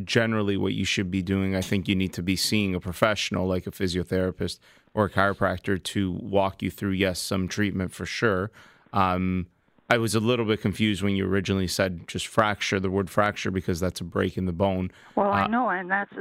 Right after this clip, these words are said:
Speaker 2: that has surprised me as well.
Speaker 1: Right, but then you said the insufficiency fra-, fracture of the medial, uh,
Speaker 2: Tibial plateau.
Speaker 1: tibial plateau is a little bit different. So that's sort of like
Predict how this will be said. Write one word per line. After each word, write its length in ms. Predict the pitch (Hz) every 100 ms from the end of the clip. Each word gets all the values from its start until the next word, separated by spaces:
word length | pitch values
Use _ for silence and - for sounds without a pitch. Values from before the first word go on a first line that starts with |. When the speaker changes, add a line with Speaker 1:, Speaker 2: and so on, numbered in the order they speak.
| 175
Speaker 2:
that 180 | 185 185
has 120 | 175 -
surprised 560 | - 196 185 180 147
me 200 | 165 185 170
as 180 | 156
well. 140 | - 123
Speaker 1:
Right, 220 | 120 104
but 160 | 117 110 107
then 300 | 117 117 110
you 120 | 101
said 220 | - 110 98
the 120 | 101
insufficiency 800 | 95 82 - 98 107 95 - 95
fra-, 340 | 95 101 -
fracture 580 | - 101 98 - 107 98
of 420 | - 107 90 90
the 260 | 98 98 95
medial, 580 | 101 101 101 98 95 - - _ -
uh, 320 | 101 90 95
Speaker 2:
Tibial 120 | 95
plateau. 360 | - 156 - 147
Speaker 1:
tibial 380 | 135 110 104 87
plateau 460 | 107 98 - 104
is 100 | 98
a 60 | 95
little 240 | 98 104
bit 160 | 92 95
different. 380 | 98 98 110 101
So 120 | 113
that's 240 | 110 110
sort 220 | - 117 110
of 100 | 104
like 240 | 101